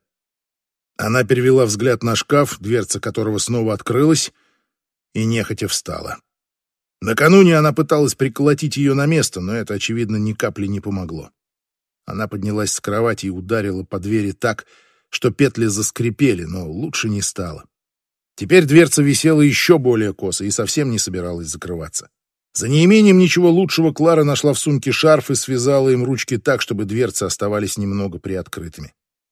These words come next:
В ту же секунду зазвонил лежащий на прикроватной тумбочке телефон. Номер Эйнара Йоргенсена. Она села на кровать, укутавшись в одеяло. Затеплилась слабая надежда. Лишь бы речь пошла о пропавшем мальчике.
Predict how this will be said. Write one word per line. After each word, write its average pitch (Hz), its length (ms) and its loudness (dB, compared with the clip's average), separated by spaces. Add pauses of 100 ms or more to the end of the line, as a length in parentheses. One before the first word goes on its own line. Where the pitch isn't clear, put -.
В - 280 -18
ту 185 100 2
же 190 100 8
секунду 185 400 4
зазвонил 160 480 4
лежащий 151 540 6
на 139 140 2
прикроватной 135 640 2
тумбочке 123 460 -4
телефон. 107 520 -2 (520)
Номер 147 520 4
Эйнара 131 520 2
Йоргенсена. 95 1000 -2 (720)
Она 107 240 -4
села 117 300 0
на 113 120 -2
кровать, 120 420 0
укутавшись 107 640 -6
в 98 60 -6
одеяло. 92 540 -8 (640)
Затеплилась 135 720 0
слабая 113 520 -2
надежда. 90 600 -6 (640)
Лишь 117 240 -4
бы 113 140 -2
речь 113 200 -2
пошла 95 360 -6
о - 20 -10
пропавшем 85 500 -10
мальчике. 80 540 -12